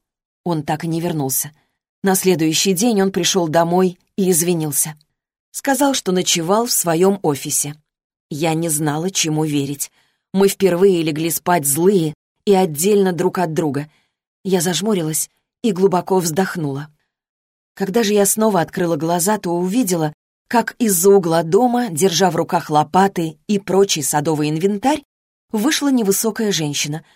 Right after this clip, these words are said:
Она шагала решительно, как будто ведомая некой целью. Подойдя ко мне, незнакомка резко бросила на землю свою поклажу. Я подождала, когда она поднимет глаза и поздоровается, но она поспешила назад к своему грузовику.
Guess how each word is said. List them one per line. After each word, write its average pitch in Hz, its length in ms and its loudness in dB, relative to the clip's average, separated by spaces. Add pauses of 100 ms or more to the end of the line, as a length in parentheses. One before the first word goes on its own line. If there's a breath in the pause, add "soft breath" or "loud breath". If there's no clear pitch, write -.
(160 soft breath)
Она 170 220 -2
шагала 156 340 0
решительно, 196 560 -2 (300 soft breath)
как 190 180 -2
будто 262 280 -2
ведомая 233 580 2
некой 208 320 0
целью. 143 540 -2 (340)
Подойдя 165 360 0
ко 147 140 0
мне, 185 240 0 (320)
незнакомка 190 600 2
резко 196 340 2
бросила 160 400 0
на 156 160 0
землю 190 400 2 (140 soft breath)
свою 175 340 0
поклажу. 151 560 -2 (540)
Я 160 180 0
подождала, 165 460 0
когда 160 260 -2
она 165 180 0
поднимет 170 460 0
глаза 156 320 0
и 160 100 0
поздоровается, 170 800 0 (480)
но 233 140 2
она 285 180 2
поспешила 254 520 -2
назад 202 480 0 (160)
к - 60 -8
своему 226 440 2
грузовику. 220 680 -2